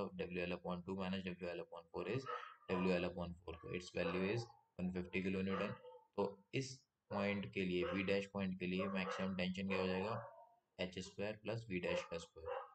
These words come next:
तो it is four seventy four point three four किलो न्यूटन आ जाता है, कि quarter point पे आपने निकाल लिया, ठीक है। और अगर आपको कर्व length निकालनी है, तो L plus eight upon three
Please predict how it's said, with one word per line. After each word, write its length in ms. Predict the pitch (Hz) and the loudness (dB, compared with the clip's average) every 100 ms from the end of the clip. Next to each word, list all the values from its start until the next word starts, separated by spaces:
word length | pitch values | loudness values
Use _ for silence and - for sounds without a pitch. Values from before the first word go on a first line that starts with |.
| - - - | -20 -14 -4
तो 80 | 90 | -2
it 60 | |
is 100 | 92 - | -2 -2
four 180 | 95 92 | 0 2
seventy 300 | 90 92 90 87 | 0 -2 -2 0
four 120 | 87 90 | 0 0
point 200 | 98 - | -2 -4
three 120 | 87 | -2
four 140 | 90 87 | -2 -2
किलो 200 | 85 82 | -6 -8
न्यूटन 260 | 82 90 92 | -6 -2 0
आ 80 | 85 | 0
जाता 260 | 82 85 90 | 0 0 0
है, 140 | 123 - - - _ _ _ _ _ - | 0 -2 -10 -20 _ _ _ _ _ -4
कि 40 | |
quarter 400 | - 95 92 98 95 | 4 6 6 4 2
point 300 | 92 90 90 | 2 2 4
पे 60 | 90 | 4
आपने 300 | 87 95 98 | 4 2 0
निकाल 260 | 95 80 | 0 -6
लिया, 280 | - - 80 | -12 -12 -12
ठीक 760 | - - - - - _ _ 143 | -12 -16 -18 -18 -20 _ _ -8
है। 120 | 143 _ _ _ | -8 _ _ _
और 320 | 95 90 87 85 | 0 4 4 4
अगर 260 | 87 87 | 2 2
आपको 260 | 87 - 90 - | 0 -2 -6 2
कर्व 240 | 95 92 95 | 4 4 4
length 220 | 98 98 | 2 2
निकालनी 340 | 98 95 98 | 2 0 0
है, 80 | 101 | 0
तो 100 | 110 - 95 | 0 0 0
L 120 | 90 90 | 0 0
plus 220 | 101 98 | -2 0
eight 200 | 95 90 | 0 0
upon 280 | 87 92 92 | -2 0 0
three 140 | - | -2